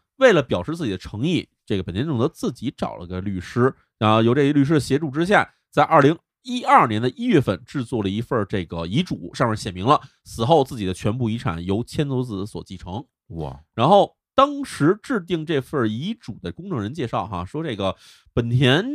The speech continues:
Speaker 1: 正德当时提出过啊，希望能够用这份儿遗嘱啊，挽回自己老伴儿的感情。但是他把这份儿遗嘱交给了千佐子，但是千佐子也没有搬回去跟本田正德继续同居。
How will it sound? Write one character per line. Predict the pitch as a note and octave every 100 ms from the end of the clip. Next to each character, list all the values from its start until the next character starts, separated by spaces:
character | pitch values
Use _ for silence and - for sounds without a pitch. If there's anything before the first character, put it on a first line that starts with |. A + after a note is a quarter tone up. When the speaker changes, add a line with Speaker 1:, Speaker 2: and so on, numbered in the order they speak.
| D#4+ - _ _ -
Speaker 1:
正 | B3 F3+
德 | C#3+ E3+ A#3 -
当 | - C#4 C4
时 | F3+
提 | F#3 - E3
出 | G#3+
过 | D#3+
啊， | G2+ F#2
希 | - - A#3+
望 | F#3+ G2+
能 | G2+
够 | C#3+ D3+
用 | C#3+
这 | A#2+
份 | A2
儿 | G#2
遗 | D3+
嘱 | A2 -
啊， | E2+ _
挽 | F#2+ E2
回 | E2 G2
自 | C3 A2+
己 |
老 | C#3+ G2
伴 | G#2+
儿 | G2+
的 |
感 | - E2+
情。 | - - G2 - _ _ _ _ -
但 | A3+
是 | A3+ - _ _
他 | - C#4
把 | C#4 - G2+
这 | F3
份 | D#3
儿 |
遗 | E3+
嘱 | - G#2+
交 | - C4+ D4+ C#4+ _
给 | D#2+
了 | D2
千 | - A#2+
佐 | A#2+
子， | A2+ E2
但 | G#2+
是 | G2
千 | - - A#3
佐 | G3 D3+
子 | G2+ F#2+
也 | G2+ F#2 E2+ D#2+
没 | C#3+ G2
有 | F3+ A#2 -
搬 | D#3+ F3
回 | A#2+
去 | G2+ G2
跟 | B2+
本 | B2
田 | E2+ G2
正 | F#2
德 | G2+
继 | - C3
续 | G2
同 | F2 E2+
居。 | G2 F#2+